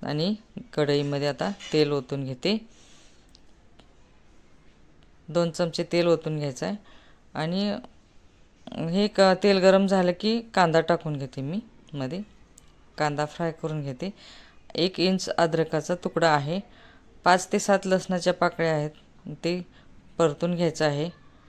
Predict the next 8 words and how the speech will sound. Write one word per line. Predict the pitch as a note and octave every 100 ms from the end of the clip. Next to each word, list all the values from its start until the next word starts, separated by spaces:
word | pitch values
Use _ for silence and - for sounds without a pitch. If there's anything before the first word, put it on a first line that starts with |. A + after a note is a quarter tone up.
| - - - _ - - - - -
हे | D#3+
परतून | D#3 D#3 C#3+ - D#3+
झालेलं | F3 E3 D#3+ D#3+
आहे. | D#3+ D3 E3 - - - - - D#3+
तर |
मग | D#3 D#3
इकडं | D3+ D3 D#3+ G#3 - - - - -
ओलं | - F3+